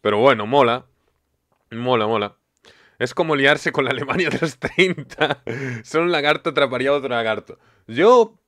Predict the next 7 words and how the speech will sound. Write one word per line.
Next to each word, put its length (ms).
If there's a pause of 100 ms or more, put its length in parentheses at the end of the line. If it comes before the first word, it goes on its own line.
(120)
creo 300
que, 1000 (120)
que 120
hay 100
que 140
tener 320
fe, 380